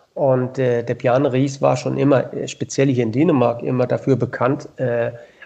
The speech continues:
auf jede kleinste Sache, äh, die man ändern kann, äh, opti-, optimieren, äh, das dann auch bei den, den Lagern,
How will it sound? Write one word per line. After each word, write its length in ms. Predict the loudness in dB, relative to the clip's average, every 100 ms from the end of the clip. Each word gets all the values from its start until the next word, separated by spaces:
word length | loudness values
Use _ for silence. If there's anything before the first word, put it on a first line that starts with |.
| -12
auf 140 | -12
jede 360 | 2 4 4 2
kleinste 480 | 2 2 0 -2
Sache, 580 | -2 0 -2 2 2 2
äh, 160 | -4 -4
die 200 | 0 0
man 200 | 0 -2
ändern 380 | -2 0 2 0
kann, 440 | -2 -2 -2 -4
äh, 200 | -2 -2 -4 -6
opti-, 400 | -6 -6 -10 -8
optimieren, 680 | -6 -8 0 4 6 6 6 0 -12 -20 _ _
äh, 420 | -4 -2 0 -2
das 180 | -2 -2
dann 160 | 0 2
auch 300 | 2 2 0
bei 160 | -2
den, 400 | 0 0 -2 -4
den 300 | -4 0 2
Lagern, 480 | 2 2 2 2 -2